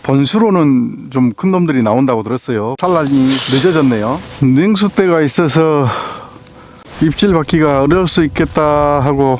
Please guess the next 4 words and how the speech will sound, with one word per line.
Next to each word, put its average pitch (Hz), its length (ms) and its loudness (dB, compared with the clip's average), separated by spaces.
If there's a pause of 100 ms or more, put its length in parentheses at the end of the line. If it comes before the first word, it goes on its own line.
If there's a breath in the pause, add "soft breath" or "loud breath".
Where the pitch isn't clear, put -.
기대심이 160 500 2
많이 156 320 2
떨어졌었는데 147 880 0 (1160 loud breath)
그래도 131 340 0